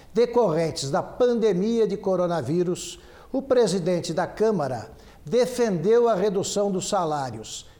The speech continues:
tanto dos congressistas quanto de servidores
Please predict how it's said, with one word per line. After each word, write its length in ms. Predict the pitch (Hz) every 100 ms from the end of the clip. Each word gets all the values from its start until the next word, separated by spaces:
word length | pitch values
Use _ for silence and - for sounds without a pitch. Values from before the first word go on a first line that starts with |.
| - -
tanto 420 | 220 262 269 262
dos 180 | 220 208
congressistas 1040 | - 202 180 151 - 208 196 - 208 - - - - -
quanto 320 | 226 240 233
de 140 | 196
servidores 1040 | - 208 220 175 185 156 202 202 196 -